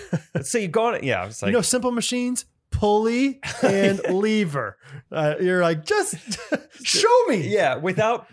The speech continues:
Speaker 2: you know, Happy Gilmore, you know, like, it's all in the hips. Like,
Speaker 1: Yeah.
Speaker 2: don't get right behind me, but, but get pretty close.
Speaker 1: Yeah.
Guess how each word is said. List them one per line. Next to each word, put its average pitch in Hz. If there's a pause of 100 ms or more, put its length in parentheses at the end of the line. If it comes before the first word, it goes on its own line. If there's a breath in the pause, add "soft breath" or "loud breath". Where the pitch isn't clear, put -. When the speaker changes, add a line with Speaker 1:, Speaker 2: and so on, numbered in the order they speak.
Speaker 2:
you 175
know, 131
Happy 165
Gilmore, 147
you 143
know, 120
like, 117
it's -
all 170
in 156
the 127
hips. 123
Like, 147
Speaker 1:
Yeah. 139
Speaker 2:
don't 190
get 151
right 156
behind 180
me, 220
but, 160
but 143
get 233
pretty 240
close. 127
Speaker 1:
Yeah. 139